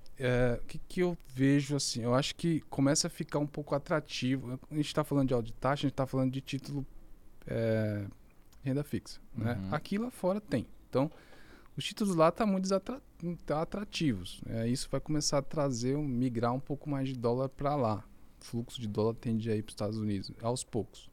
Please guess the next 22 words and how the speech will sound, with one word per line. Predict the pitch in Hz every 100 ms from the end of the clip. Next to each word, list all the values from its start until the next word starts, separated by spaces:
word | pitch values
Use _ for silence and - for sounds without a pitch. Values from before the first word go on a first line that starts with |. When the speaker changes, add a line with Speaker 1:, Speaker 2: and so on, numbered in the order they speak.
| -
Speaker 1:
Conforme | - - 110
vai | 113
aumentando | 123 143 139 143
a |
taxa, | 143 135 139 - - - - - -
tende | 120
acelerando | 123 - 131 131 127
esse | 123 -
processo. | - 147 - 90 - - - - - - - - - - - - -
É, |
olhando | 147 196 254 180
bolsa, | 107 117 156 170 - 107
né, | 95 110
que | 113 -
é | 98
outra | 107 147 -
coisa, | 104 - 110 113
nada | 104 123
a | 117
ver | 110
com | - 92
isso, | 110 113 -